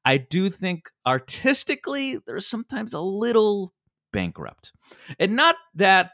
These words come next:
they are, uh, not that's necessarily a bad thing. There's still a lot of stories to be told in the universe, and we're gonna have a lot of fun with the special effects and the lightsaber fights and all that shit.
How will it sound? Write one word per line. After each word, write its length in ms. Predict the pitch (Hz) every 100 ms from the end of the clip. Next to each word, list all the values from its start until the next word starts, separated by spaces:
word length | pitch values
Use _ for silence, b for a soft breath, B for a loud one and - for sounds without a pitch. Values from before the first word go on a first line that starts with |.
| -
they 260 | 165 160
are, 560 | - 147 156 147 147 147
uh, 120 | 160 156
not 140 | 453 -
that's 240 | 359 -
necessarily 420 | 175 170 170 135 120
a 60 |
bad 280 | 104 147 151
thing. 180 | - 123
There's 120 | 123
still 160 | 214 185
a 20 |
lot 200 | 165 139
of 80 | 123
stories 360 | 147 123 127
to 120 | 131
be 140 | 107 101
told 480 | - 139 120 110 - B B 175
in 200 | 185 170
the 80 |
universe, 580 | 160 160 143 139 147 147
and 120 | 135
we're 100 | 151
gonna 140 | 175 165
have 100 | 131
a 60 |
lot 160 | 120 123
of 80 | 120
fun 200 | 113 110
with 100 | 113
the 60 |
special 340 | 123 117 - 101
effects 360 | - 92 -
and 80 | 92
the 60 | 87
lightsaber 500 | 85 90 - 87 85
fights 240 | 90 87
and 80 | 87
all 80 | 80
that 140 | 82 -
shit. 280 | - 85